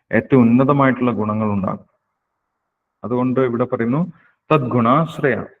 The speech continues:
അദ്ദേഹത്തിന്റെ ആ ഗുണങ്ങളെ, ഏറ്റവും ഉന്നതമായിട്ടുള്ള ഗുണങ്ങളെ ആശ്രയിക്കണം. എന്താണ് ഭഗവാന്റെ ഏറ്റവും ഉന്നതമായിട്ടുള്ള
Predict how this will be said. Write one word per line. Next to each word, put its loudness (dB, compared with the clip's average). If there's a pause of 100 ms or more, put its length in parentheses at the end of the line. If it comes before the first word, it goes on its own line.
(180)
അദ്ദേഹത്തിന്റെ -6
ആ 0
ഗുണങ്ങളെ, -2
ഏറ്റവും -4
ഉന്നതമായിട്ടുള്ള -4
ഗുണങ്ങളെ -6
ആശ്രയിക്കണം. -4 (640)
എന്താണ് 0
ഭഗവാന്റെ 0
ഏറ്റവും 0
ഉന്നതമായിട്ടുള്ള -2